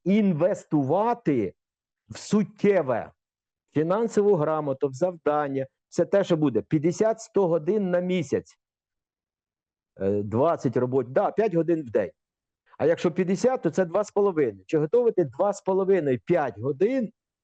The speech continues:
в будні дні інвестувати? Якщо не набереш будні, можеш вихідний зачепити, щоб просто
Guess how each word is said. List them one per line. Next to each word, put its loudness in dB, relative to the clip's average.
в -4
будні 0
дні 2
інвестувати? 0
Якщо 0
не 2
набереш 2
будні, 0
можеш -2
вихідний 0
зачепити, -2
щоб -4
просто 2